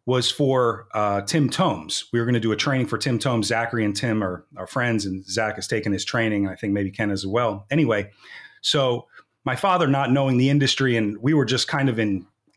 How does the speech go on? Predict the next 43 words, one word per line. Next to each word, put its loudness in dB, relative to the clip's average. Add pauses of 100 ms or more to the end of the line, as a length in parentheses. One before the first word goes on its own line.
chaos 0
trying 2
to 2
put 2
everything 2
together. 0
There's -2
a 0
lot 0
of 4
moving 4
parts -2
with -2
a -2
conference. -2 (220)
And -2
when 4
you 2
don't 2
have 4
a 0
ba-, -2 (160)
none 4
of 0
us 2
had 0
a -2
background 0
in 0
event -2
management 0
or -8 (460)
putting 2
together 0
conferences. -2
So, 0 (720)
um, 0 (640)
my -2
father 2
put -2
together 2
this 0
graphic, 0